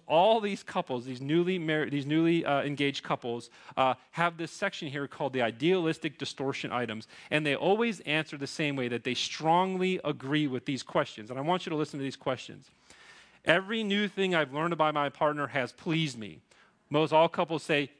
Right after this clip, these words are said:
"Strongly agree." "I have never regretted my relationship with my partner." Most newlyweds couples say, "I strongly agree."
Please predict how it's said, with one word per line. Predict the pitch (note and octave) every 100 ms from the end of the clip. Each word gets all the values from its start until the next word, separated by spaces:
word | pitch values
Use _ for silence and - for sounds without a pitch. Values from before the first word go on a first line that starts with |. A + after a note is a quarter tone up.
| -
"Strongly | - F#3+ G3 G3+ G3+ G3+
agree." | F#3+ F#3+ A#2+ - _ _ _ - - - - - - - - - - - - - - - _ - -
"I | F3
have | F3
never | D#3+ E3+ G3+
regretted | G#3+ G#3+ F3 G3+ G3+
my | E3+
relationship | E3+ D#3+ F3+ - D#3+ F3
with | D#3+
my | E3+
partner." | - G3+ G3+ C3 G#2 _ _
Most | C#3 C#3
newlyweds | D3+ F3 F#3 F#3+ -
couples | G#3 F#3+ E3+
say, | F3 E3+
"I | D#3
strongly | D#3 - F3 D#3+ E3+ E3 D3+
agree." | C#3 D3+ C3 A2+